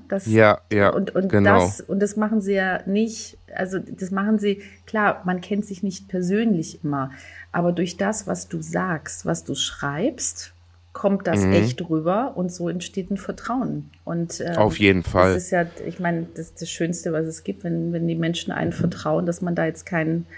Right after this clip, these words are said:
Speaker 1: Stuss erzählt, ja, sondern wirklich ehrlich ist.
Speaker 2: Ja, vor allem ist das Witzige, wenn ich dann die Leute treffe, so die meiner Seite folgen oder sowas. <laughs> Mittlerweile das Erste, was die sagen, ist nicht so, früher war das halt immer,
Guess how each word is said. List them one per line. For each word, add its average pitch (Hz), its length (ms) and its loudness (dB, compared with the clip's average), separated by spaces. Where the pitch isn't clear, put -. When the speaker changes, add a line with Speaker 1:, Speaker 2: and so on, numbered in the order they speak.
Speaker 1:
Stuss - 420 -2
erzählt, 196 880 -2
ja, 175 320 -2
sondern 175 340 -2
wirklich 175 380 -6
ehrlich 170 360 -2
ist. 143 300 -10
Speaker 2:
Ja, 113 160 8
vor 120 160 6
allem 131 180 4
ist 127 140 2
das 117 180 2
Witzige, 123 440 4
wenn 113 120 8
ich 127 120 0
dann 107 280 4
die 101 120 -2
Leute 101 380 2
treffe, 104 360 2
so 98 160 4
die 92 220 2
meiner 92 320 4
Seite 98 360 4
folgen 113 340 6
oder 113 120 4
sowas. 113 340 4
<laughs> - 540 -4
Mittlerweile 139 600 4
das 127 140 4
Erste, 147 380 2
was 139 100 0
die 131 100 -6
sagen, 135 340 4
ist 143 140 -2
nicht 151 140 0
so, 127 180 8
früher 120 240 6
war 117 80 8
das 113 160 6
halt 117 140 0
immer, 113 280 0